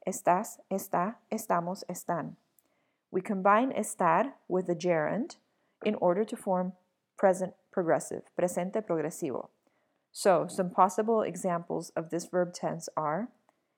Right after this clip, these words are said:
estoy jugando, estás hablando, está estudiando, estamos comiendo, están haciendo, estoy aprendiendo, estás viviendo, está escribiendo, está saliendo, and so on and so forth.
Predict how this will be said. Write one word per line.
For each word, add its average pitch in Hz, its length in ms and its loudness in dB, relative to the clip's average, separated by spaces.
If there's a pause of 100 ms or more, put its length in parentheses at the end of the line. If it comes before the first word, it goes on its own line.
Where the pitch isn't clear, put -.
(200)
estoy 180 440 0
jugando, 180 720 -2 (300)
estás 170 420 0
hablando, 165 680 0 (380)
está 185 300 0
estudiando, 180 760 -2 (800)
estamos 196 500 0
comiendo, 202 680 -2 (500)
están 175 480 0
haciendo, 196 720 -4 (340)
estoy 180 440 2
aprendiendo, 170 840 0 (200)
estás 185 440 0
viviendo, 175 680 -4 (220)
está 175 340 2
escribiendo, 180 760 -4 (140)
está - 300 0
saliendo, 180 640 -4 (320)
and 202 160 -4
so 175 180 -4
on 160 160 -2
and 160 120 -8
so 151 160 -2
forth. - 360 -10